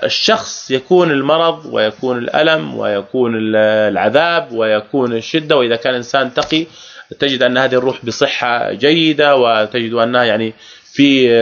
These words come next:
قوة. فهذه الأرواح يعني تختلف من شخص إلى، آه، شخص. وأخيرا يعني كما قال ابن القيم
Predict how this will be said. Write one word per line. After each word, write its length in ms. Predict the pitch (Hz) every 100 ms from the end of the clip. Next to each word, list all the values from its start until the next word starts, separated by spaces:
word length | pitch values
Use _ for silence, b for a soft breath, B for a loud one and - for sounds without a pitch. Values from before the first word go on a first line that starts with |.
| 110
قوة. 560 | 107 - 196 208 220 - B B -
فهذه 760 | - 147 156 - 143 208 202 170
الأرواح 480 | 160 143 143 180 156
يعني 340 | 151 160 156
تختلف 600 | 131 175 - 165 156 160
من 200 | 127 123
شخص 340 | 117 160 - -
إلى، 380 | 151 156 180 190 _ b b b _
آه، 600 | 123 127 127 123 120 117
شخص. 540 | 113 196 - - -
وأخيرا 1040 | 139 143 143 139 139 135 131 131 175 165 147
يعني 200 | 123 123
كما 260 | 135 135
قال 220 | 127 151 139
ابن 140 | 120
القيم 440 | 117 - 143 139